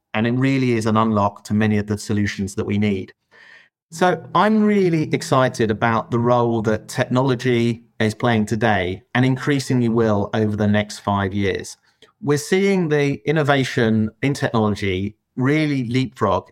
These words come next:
and it's critical to the transition we need for a lower carbon future that we both want and need for our planet.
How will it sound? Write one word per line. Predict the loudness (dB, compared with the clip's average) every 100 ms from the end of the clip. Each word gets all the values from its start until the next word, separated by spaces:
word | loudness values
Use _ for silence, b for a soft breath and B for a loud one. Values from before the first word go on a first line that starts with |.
| -2
and | -2
it's | -2
critical | -6 -2 -2 -4 -4 -2 0
to | -2 0 0 0
the | -2
transition | -2 0 0 0 -2 -2
we | 0
need | 2 0 0
for | 2
a |
lower | 4 2
carbon | 2 0 2 -2 -4
future | -2 -4 -4 -4
that | -2
we | -2
both | -2 -2 -2
want | 0 2 0 -6 -4
and | -2 0
need | 0 -2
for | -4 0 2
our | 2 0
planet. | -4 -4 -4